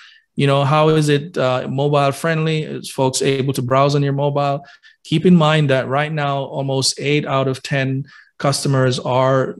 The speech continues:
browsing on the mobile phone. And so you really want to ensure that your site is mobile friendly.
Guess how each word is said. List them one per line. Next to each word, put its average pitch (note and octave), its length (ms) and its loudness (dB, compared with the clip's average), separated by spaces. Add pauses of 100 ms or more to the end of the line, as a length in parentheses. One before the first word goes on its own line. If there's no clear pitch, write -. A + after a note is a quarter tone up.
browsing C3 840 0
on B2 220 -2
the B2 60 -2
mobile A#2+ 420 -4
phone. A2+ 400 -8
And B2+ 100 -6
so B2+ 120 -2
you B2+ 200 0
really C#3+ 280 2
want C3 340 -2
to B2 300 -4 (480)
ensure C3 540 2
that A#2+ 360 -4
your B2 140 0
site - 800 -4
is A#2+ 160 -6
mobile A#2 280 -4
friendly. A2 420 -8